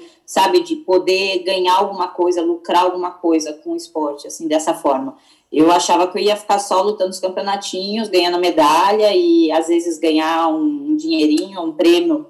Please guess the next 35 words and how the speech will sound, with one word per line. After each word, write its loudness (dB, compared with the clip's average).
prêmio, 2
né, -2
porque -6
não -2
era 2
nem 0
dinheiro -4
na -2
época, -10
um -4
prêmio 4
nos 0
campeonatos 0
e -2
ia 4
tá 0
bom, 2
assim. -4
É, 2
mas 2
daí, 4
em -6
dois 0
mil -6
e 0
nove, 0
só 0
que -6
eu -2
fui -4
começar 0
a, 2
a -2
fazer -2
seminários, -2